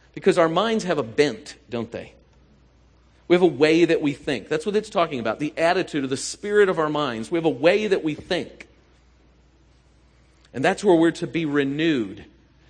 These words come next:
in this bent that we have. And what is that bent for most of us? Well, I believe our minds are fallen. Our minds do not just have info in them, and the way we respond to that info, they have a hostility almost sometimes to the absolute supremacy of God.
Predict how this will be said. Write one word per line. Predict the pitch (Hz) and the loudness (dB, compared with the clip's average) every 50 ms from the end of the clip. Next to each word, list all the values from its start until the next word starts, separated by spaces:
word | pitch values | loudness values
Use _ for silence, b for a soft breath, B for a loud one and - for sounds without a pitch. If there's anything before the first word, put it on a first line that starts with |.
| b b | b b
in | b 156 156 | b -2 0
this | 147 147 - | 0 -2 -4
bent | 127 110 104 104 175 180 196 196 202 - - | -8 -16 -4 0 2 2 2 2 -2 -2 -2
that | 135 123 - | 0 0 0
we | 123 120 113 | -2 -4 -4
have. | 127 117 110 104 | -4 -4 -6 -4
And | 113 120 135 | -6 -4 0
what | 156 196 196 | 2 4 4
is | 190 190 160 | 4 4 4
that | 180 175 165 160 | 2 0 2 2
bent | 170 170 170 - | 0 0 0 -2
for | - 156 | -4 -4
most | 151 151 160 170 - | -2 0 0 0 0
of | 175 156 170 | 0 0 0
us? | 165 - - 151 | 0 -2 -2 -4
Well, | 147 151 160 - | -2 -2 -2 -2
I | - 139 | -2 -4
believe | 147 160 160 156 151 | -2 0 0 0 2
our | 147 135 | 2 0
minds | 135 135 131 135 143 135 | 0 -2 -4 -4 -6 -8
are | 139 | -10
fallen. | 127 - - 147 143 - 123 101 - - - - _ _ _ _ _ _ _ _ _ _ _ _ _ _ _ _ _ _ _ b b b b b | -8 -4 -2 -2 -2 -2 -4 -8 -10 -12 -18 -20 _ _ _ _ _ _ _ _ _ _ _ _ _ _ _ _ _ _ _ b b b b b
Our | b 156 | b 2
minds | 160 170 170 180 185 185 139 - | 4 4 4 4 2 0 0 -2
do | 151 151 | -2 0
not | 143 147 151 165 175 - - - - - - _ _ b b b b b b _ - 143 | 2 2 4 4 2 2 -2 -10 -18 -18 -20 _ _ b b b b b b _ -18 -4
just | - 160 151 - - - - - - _ _ _ _ _ _ _ _ _ _ _ _ _ _ _ - | 0 0 0 0 -2 -6 -16 -20 -20 _ _ _ _ _ _ _ _ _ _ _ _ _ _ _ -14
have | - - 156 143 135 127 | -6 -2 -2 -2 -2 -2
info | 160 156 170 185 185 - - 156 127 113 110 | -2 -2 0 -2 -2 -4 -2 -2 -2 0 -2
in | - 113 110 104 | -4 -6 -8 -8
them, | 104 107 143 190 185 - - _ b b b b b b | -8 -8 -8 -10 -10 -14 -18 _ b b b b b b
and | 135 127 | -4 -2
the | 131 | 2
way | 123 143 156 | 6 6 6
we | 156 151 143 | 6 6 4
respond | - 127 - - - - 147 147 160 170 160 | 2 0 -2 -4 -4 -2 -2 0 0 0 -2
to | 139 | 0
that | 127 123 117 | -2 -2 -2
info, | 117 117 117 - - 113 110 117 | -4 -6 -8 -6 -6 -4 -2 -2
they | 139 147 | -2 -2
have | 143 165 151 139 | 0 0 0 0
a | 131 | 0
hostility | 127 156 147 - - - - 180 196 202 196 165 147 143 | -2 -2 -6 -6 -6 -6 -2 0 2 2 2 2 2 2
almost | 131 127 123 120 117 117 117 | 0 0 0 -2 -4 -6 -6
sometimes | - - 120 113 110 123 110 104 104 110 110 | -8 -10 -10 -10 -8 -8 -8 -8 -10 -12 -12
to | - - | -10 -10
the | 117 123 - | -10 -8 -8
absolute | - 139 147 160 175 - - 180 170 160 156 160 | -6 -6 -4 -6 -6 -8 -6 -4 -2 -2 -2 -4
supremacy | - - - - - 131 123 123 120 - - 131 | -8 -16 -12 -10 -8 -6 -6 -6 -8 -8 -8 -8
of | 123 123 143 | -8 -6 -6
God. | - 175 180 151 113 98 - | -4 -2 -2 -2 -2 -4 -8